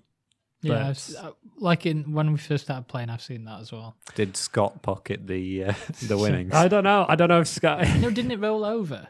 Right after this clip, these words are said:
Speaker 2: Probably.
Speaker 1: I think it
Speaker 2: It
Speaker 1: rolls
Speaker 2: probably
Speaker 1: over.
Speaker 2: rolled over to the evening game,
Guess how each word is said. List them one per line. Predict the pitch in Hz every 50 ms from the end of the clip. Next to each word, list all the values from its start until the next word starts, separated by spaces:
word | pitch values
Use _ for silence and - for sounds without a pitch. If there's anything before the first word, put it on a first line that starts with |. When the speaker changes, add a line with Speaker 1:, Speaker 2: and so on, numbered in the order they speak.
| -
Speaker 2:
Probably. | _ - 220 190 156 147 123 127 120 117 113 117 -
Speaker 1:
I | 143
think | - 175 160 -
it | 165
Speaker 2:
It | 165
Speaker 1:
rolls | 156 156 147 -
Speaker 2:
probably | 196 202 202 190
Speaker 1:
over. | 180 156
Speaker 2:
rolled | 170 170 160 156 156
over | 151 151 143 147
to | 143 - 147
the | 139 139 135 147 165
evening | 160 165 151 - 143 131 123 123 117
game, | 120 117 113 113 117 120 123 127 120